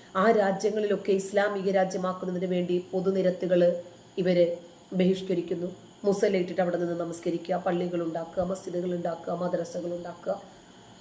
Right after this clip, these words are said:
ഒടുവിൽ ഒരു മോഡേൺ ആയിട്ട് വസ്ത്രം ധരിച്ചു പോകുന്ന പെണ്ണിനെ അടിക്കുക, കൊല്ലുക, കഴുത്തറക്കുക.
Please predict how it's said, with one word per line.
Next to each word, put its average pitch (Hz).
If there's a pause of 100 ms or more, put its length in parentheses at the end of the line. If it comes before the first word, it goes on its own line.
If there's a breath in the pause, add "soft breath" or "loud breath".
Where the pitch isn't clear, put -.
(120)
ഒടുവിൽ 214
ഒരു 190 (600 loud breath)
മോഡേൺ 208
ആയിട്ട് 196
വസ്ത്രം 180
ധരിച്ചു 185
പോകുന്ന 180
പെണ്ണിനെ 180
അടിക്കുക, 175
കൊല്ലുക, 175
കഴുത്തറക്കുക. 175